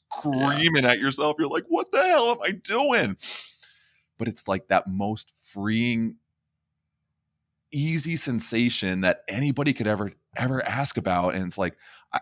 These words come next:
Speaker 2: I wanted to ask you that because I've gone through it. Ryan, my partner's gone through it. I know many dads that have taken that step into therapy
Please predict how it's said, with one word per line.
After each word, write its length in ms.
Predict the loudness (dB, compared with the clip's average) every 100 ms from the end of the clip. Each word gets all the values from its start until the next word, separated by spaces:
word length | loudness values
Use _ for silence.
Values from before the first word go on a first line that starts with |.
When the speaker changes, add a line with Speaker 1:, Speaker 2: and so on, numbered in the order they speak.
| 0
Speaker 2:
I 60 | 4
wanted 240 | 4 4
to 80 | 4
ask 240 | 4 2
you 80 | -2
that 160 | -2 -4
because 360 | -8 -8 -8 _ _ _ _ _ _
I've 220 | 2 2 4
gone 220 | 2 4
through 240 | 2 4
it. 160 | 2 0 _ _ _ _
Ryan, 400 | 0 4 6 6
my 120 | 4 2
partner's 420 | 2 2 0 0
gone 220 | 0 0
through 240 | 0 2
it. 40 | 4
I 100 | 4
know 180 | 2 2
many 280 | 4 4
dads 320 | 4 6 6 4
that 100 | 0
have 160 | -2
taken 340 | 0 -2 -2 -4
that 160 | -4
step 340 | -4 0 0 -2
into 380 | 0 0 0 -4
therapy 720 | -4 -4 -2 -4 -2 -2